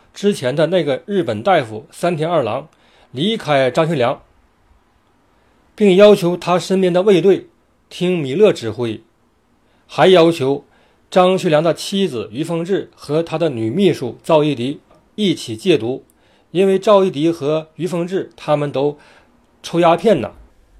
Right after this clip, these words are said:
经过一个月时间的煎熬啊，张学良啊，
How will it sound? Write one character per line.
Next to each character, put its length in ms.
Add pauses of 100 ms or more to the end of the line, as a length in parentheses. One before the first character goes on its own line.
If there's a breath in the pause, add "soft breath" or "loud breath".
(400)
经 220
过 120
一 140
个 100
月 140
时 140
间 140
的 80
煎 280
熬 180
啊， 200 (760)
张 180
学 100
良 200
啊， 200